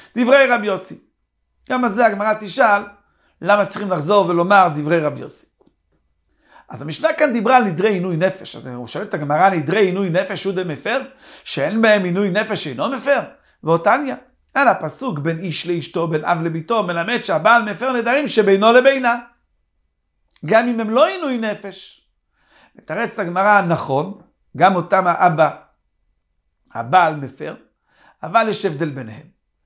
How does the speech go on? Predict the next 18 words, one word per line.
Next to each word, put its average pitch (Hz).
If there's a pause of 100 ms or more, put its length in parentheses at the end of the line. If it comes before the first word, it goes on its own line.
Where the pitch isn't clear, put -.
(340)
הלין 277
והלין 254
מפר. 240 (920)
אמרי 254
הלין 269
והלין 262
מפר. 220
מי 247
הוא? 208 (560)
עינוי 247
נפש, 202
נדרים 208
שיש 196
בהם 196
עינוי 208
נפש 202
מפר 208
לעולם. 208